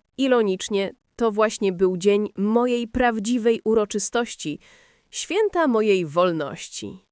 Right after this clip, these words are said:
Gdy płakała skruszona w moich ramionach, czułam, że coś we mnie się goi. To samo serce, które kiedyś krwawiło z samotności, teraz biło spokojnie, w harmonii.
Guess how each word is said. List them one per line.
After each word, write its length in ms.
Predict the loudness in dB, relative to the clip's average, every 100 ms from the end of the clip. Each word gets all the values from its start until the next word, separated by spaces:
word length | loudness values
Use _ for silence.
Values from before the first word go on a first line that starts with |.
| _
Gdy 260 | -6 0 0
płakała 540 | 2 0 2 -2 0
skruszona 680 | -4 -4 -6 -4 -2 -2 -2
w 60 | -2
moich 380 | -2 0 -4
ramionach, 680 | -4 -2 0 0 0 -2 -8 -20 -20 _
czułam, 360 | -4 0 2 2
że 140 | 0
coś 360 | -2 -4 -4 -4
we 220 | -2 0
mnie 220 | 2 2
się 180 | 0 -4
goi. 520 | -2 -2 -2 -6 -14 _ _ _ _ _ _
To 120 | -8
samo 380 | -6 -2 0 0
serce, 480 | 0 -2 -2 -2 -4
które 300 | -2 -2 0
kiedyś 380 | 0 -2 -2 -4
krwawiło 680 | -12 -4 -2 0 2 2
z 60 | 2
samotności, 1000 | 0 0 -2 0 0 0 0 -6 -10 -10 -14 -20 _ 0
teraz 420 | 2 4 2 0
biło 320 | 0 2 2
spokojnie, 840 | 0 -6 -4 -4 -4 -6 -10 -12 -16
w 80 | _
harmonii. 840 | -4 -2 0 -2 -4 -8 -14 -20